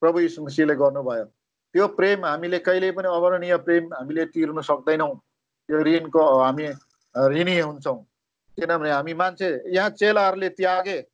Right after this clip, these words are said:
है। अस्ति हाम्रो जोन भाइले नै भनेको जस्तो लाग्छ, लुका चौबिस अध्यायको बिस पद, अ, बिस, अ, बिस पद, उन्तिस पद,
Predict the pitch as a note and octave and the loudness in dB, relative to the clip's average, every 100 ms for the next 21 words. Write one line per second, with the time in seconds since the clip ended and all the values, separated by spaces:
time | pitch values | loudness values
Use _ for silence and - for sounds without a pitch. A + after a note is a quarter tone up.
0 | _ _ _ C#3+ F#3+ G3+ D#3 F#3+ F#3+ F3+ | _ _ _ -6 -6 -6 0 4 4 2
1 | - _ _ B2+ C#3 E3 F3 F3 F#3+ F3 | -6 _ _ -4 2 4 4 2 -2 0
2 | D#3+ F3 F#3+ F#3+ D3+ D#3+ F3 D#3 D#3+ E3+ | 0 0 -2 -4 -6 -4 -4 -4 0 2
3 | D#3 D3 E3+ F#3 F#3+ _ _ _ _ C#3+ | 2 0 0 0 -2 _ _ _ _ -2
4 | E3+ F3 E3+ E3+ E3+ E3 E3 D#3 D#3+ E3 | 0 0 -2 -2 -2 -2 -2 0 0 0
5 | E3 D#3+ D#3+ - _ _ _ D#3 E3 - | 0 0 0 -6 _ _ _ 0 2 2
6 | D#3 D3+ D3+ - D#3+ C#3+ C3+ D#3+ E3 - | 0 0 -2 -4 -2 -2 0 0 -2 -2
7 | D#3 C#3 C3+ B2+ A#2+ A#2 A#2+ A#2+ D#3+ E3 | 0 2 2 0 -2 -4 -8 0 2 2
8 | - _ _ _ _ - D3 D#3+ D#3+ _ | -2 _ _ _ _ 0 2 2 -2 _
9 | _ _ _ D3+ D#3 D#3+ E3 E3 E3 E3 | _ _ _ -12 -6 -2 -2 2 2 2